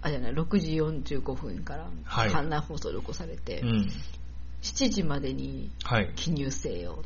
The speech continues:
Speaker 2: はいはいはい。
Speaker 1: あの、体調検査ね。
Speaker 2: はいはいはい。
Speaker 1: 記入せよって放送かかって。
Speaker 2: はいはい。
Speaker 1: で、七時半に、あの、ご飯できたよ。
Speaker 2: はいはいはい。
Speaker 1: ご飯、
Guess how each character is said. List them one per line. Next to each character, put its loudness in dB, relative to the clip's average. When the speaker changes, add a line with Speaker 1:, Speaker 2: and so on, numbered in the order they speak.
Speaker 2:
は 6
い 6
は 4
い -2
は -2
い。 -2
Speaker 1:
あ -6
の、 -6
体 2
調 0
検 -2
査 -4
ね。 -6
Speaker 2:
は 4
い 4
は 0
い -2
は -4
い。 -6
Speaker 1:
記 2
入 2
せ 2
よ 0
っ -6
て -6
放 -2
送 0
か -4
か -6
っ -6
て。 -4
Speaker 2:
は 2
い 2
は -4
い。 -6
Speaker 1:
で、 -2
七 -2
時 2
半 2
に、 -2
あ 2
の、 -4
ご 6
飯 2
で 0
き -4
た 2
よ。 0
Speaker 2:
は 8
い 4
は 0
い 0
は -2
い。 -6
Speaker 1:
ご 6
飯、 2